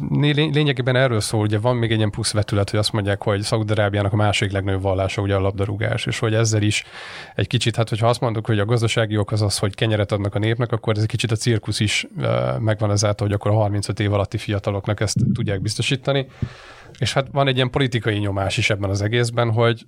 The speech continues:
azért a nemzetközi közösségtől elég rendesen kapják az ívet az emberi jogi hiányosságaik miatt, kezdve a hogy ugye Szaúd-Arábiában jelenleg is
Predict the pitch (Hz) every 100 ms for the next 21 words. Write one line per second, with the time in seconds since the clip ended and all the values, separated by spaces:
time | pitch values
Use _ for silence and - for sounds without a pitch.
0 | _ 127 117 113 113 120 120 - 113 110
1 | 120 117 110 123 110 - 117 113 - 127
2 | 110 104 117 107 104 110 104 - 101 113
3 | 104 101 98 98 110 123 156 185 113 107
4 | 107 104 104 104 110 101 101 104 110 104
5 | 101 - 117 117 110 104 101 98 101 110
6 | - - - - - - - 113 110 -
7 | 113 107 104 - 120 110 107 104 107 101
8 | 101 107 104 101 104 135